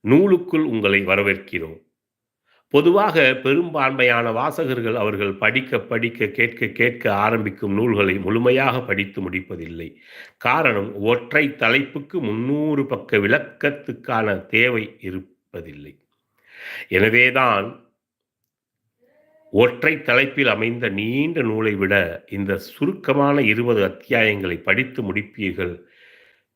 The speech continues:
என்று எண்ணி அமைத்துள்ளோம்.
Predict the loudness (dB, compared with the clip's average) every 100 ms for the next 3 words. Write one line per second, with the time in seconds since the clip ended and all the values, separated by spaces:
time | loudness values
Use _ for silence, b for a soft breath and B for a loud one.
0 | -4 -2 0 0 0 -4 -14 _ _ _
1 | _ _ _ _ _ _ -2 0 2 2
2 | 0 -2 -4 -4 -4 -10 -6 -8 -8 -18